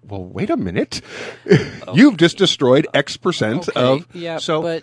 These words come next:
Speaker 1: so
Speaker 2: but,
Speaker 1: it beca-
Speaker 2: but see, the thing, but here, okay, if you look at census data, and I'm gonna, I'm gonna go, no, wait, wait, wait, wait, wait,
Speaker 1: Yeah,
Speaker 2: wait, wait,
Speaker 1: okay,
Speaker 2: no,
Speaker 1: go ahead, go
Speaker 2: because,
Speaker 1: ahead.
Speaker 2: because the whole representation thing, right?
Speaker 1: Yeah, yeah.
Speaker 2: Okay. So if you go off the census data,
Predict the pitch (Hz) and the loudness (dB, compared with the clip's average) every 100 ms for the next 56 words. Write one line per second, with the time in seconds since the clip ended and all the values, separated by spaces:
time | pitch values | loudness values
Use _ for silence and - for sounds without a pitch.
0 | _ - 165 156 180 151 165 156 - 147 | _ -6 -4 -4 -6 -8 -6 -8 -12 -20
1 | - 185 180 160 175 190 160 160 151 143 | -12 -10 -10 -12 -16 -18 -14 -12 -12 -16
2 | - 180 160 143 - 104 - _ _ _ | -12 -10 -10 -12 -12 -14 -16 _ _ _
3 | 139 131 151 151 180 170 - 156 - 110 | -16 -12 -8 -8 -8 -12 -10 -12 -12 -18
4 | - 80 - _ _ _ _ _ _ _ | -18 -20 -20 _ _ _ _ _ _ _
5 | _ _ _ _ _ 110 123 151 156 120 | _ _ _ _ _ -16 -12 -10 -12 -12
6 | 170 190 185 151 151 220 220 202 196 190 | -10 -8 -8 -8 -8 -6 -6 -6 -6 -4
7 | 190 - 170 175 170 156 - 170 170 - | -4 -2 -2 -2 -4 -4 -2 0 -2 -2
8 | 175 190 143 - 156 - 127 151 143 98 | -4 -4 -6 -8 -8 -6 -6 -4 -4 -4
9 | 90 120 151 151 185 175 196 - 90 82 | -8 -6 -4 -4 -6 -6 -8 -10 -16 -20
10 | - 294 320 285 262 226 - _ 120 _ | -14 -8 -6 -6 -10 -12 -16 _ -20 _
11 | _ _ _ _ 170 151 151 151 185 196 | _ _ _ _ -6 -6 -6 -6 -4 -4
12 | 185 170 160 127 107 101 92 98 | -8 -10 -10 -12 -16 -16 -16 -18